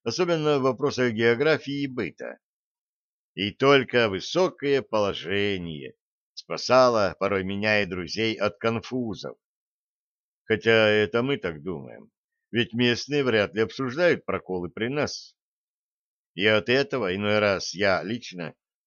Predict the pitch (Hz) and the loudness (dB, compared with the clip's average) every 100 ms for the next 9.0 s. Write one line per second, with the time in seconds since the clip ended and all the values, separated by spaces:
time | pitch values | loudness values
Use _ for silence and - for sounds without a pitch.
0 | _ 92 - - 180 160 151 135 120 - | _ -10 -4 0 0 0 0 0 -2 -2
1 | 170 170 135 - 147 131 131 - 135 101 | -6 -6 -6 -8 -10 -8 -8 -4 -6 -4
2 | 87 - _ _ _ _ _ _ _ _ | -6 -6 _ _ _ _ _ _ _ _
3 | _ _ - 104 101 85 107 110 110 139 | _ _ -8 -6 -4 -2 2 2 4 4
4 | 151 - _ _ - 110 135 151 151 - | 2 -4 _ _ -4 2 4 2 0 -6
5 | 113 95 98 92 98 107 - - - _ | -6 -2 -2 -2 -4 -8 -10 -14 -18 _
6 | 101 101 - - 78 - _ _ _ _ | -2 -2 -4 -10 -10 -10 _ _ _ _
7 | _ _ _ _ _ _ 120 120 120 117 | _ _ _ _ _ _ 0 2 4 6
8 | 113 110 - 110 107 92 101 92 131 85 | 6 2 0 -4 -4 -4 -4 -4 -6 -6